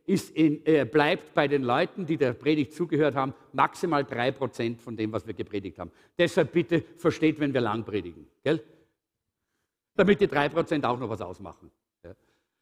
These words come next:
Und wenn wir dann also nur mehr eine Viertelstunde predigen, dann habt ihr ja gar nichts davon am Mittwoch, ne? Äh, also, <laughs> aber wie gesagt, ich hab da ja grad vor kurzem drüber gesprochen, äh, äh,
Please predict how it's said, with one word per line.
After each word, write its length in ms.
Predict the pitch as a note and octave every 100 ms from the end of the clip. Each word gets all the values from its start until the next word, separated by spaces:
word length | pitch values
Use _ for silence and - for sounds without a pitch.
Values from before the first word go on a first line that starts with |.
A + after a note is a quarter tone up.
| _ -
Und 80 | B2+
wenn 140 | F3+
wir 80 | F#3+
dann 160 | F3
also 160 | F#3 F3+
nur 160 | F3+ G#3+
mehr 100 | E3
eine 100 | -
Viertelstunde 480 | G3+ G3+ - F3
predigen, 360 | D3 D3 D#3+ E3
dann 100 | C#3+
habt 180 | C#3 -
ihr 20 |
ja 60 | C3+
gar 200 | G2+ C3
nichts 280 | A2 -
davon 260 | - F#2 D2+ C#2+ _ A2+ -
am 200 | C3+ C3
Mittwoch, 320 | C#3 G2+ E2+
ne? 160 | A2 C#3 _ _ _ _ _ _ _ -
Äh, 60 | C3+
also, 640 | C3+ C3+ E3+ G#3+ E3 G2+ - - - -
<laughs> 1300 | D3+ - B2+ - A2+ - - - _ _ _ _ -
aber 260 | G3 G3
wie 120 | C4+
gesagt, 480 | C#4+ B3+ C4+ A#3+ - - _
ich 160 | - -
hab 200 | G#3 -
da 80 | A#3
ja 160 | A3+
grad 280 | A3 F#3 A#3
vor 140 | A3+ -
kurzem 360 | B3+ - A#3+
drüber 280 | E3+ B3 A#3+
gesprochen, 640 | G3 - A#3 A#3 - A3 - - _ _ F3+
äh, 580 | G3 F#3+ F#3 G3
äh, 20 | F#3+